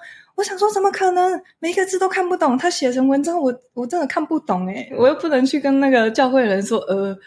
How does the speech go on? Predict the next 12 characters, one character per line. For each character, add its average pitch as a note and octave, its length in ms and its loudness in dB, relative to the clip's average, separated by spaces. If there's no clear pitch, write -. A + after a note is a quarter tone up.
不 - 60 -10
好 F#3+ 160 -4
意 F3+ 100 -2
思， F3 300 -8
这 F#3+ 160 -4
本 F#3+ 160 -4
书 F3+ 420 -6
我 C3 120 -10
真 D#3+ 120 -12
的 F3+ 200 -8
觉 A2 160 -10
得， A#2 200 -8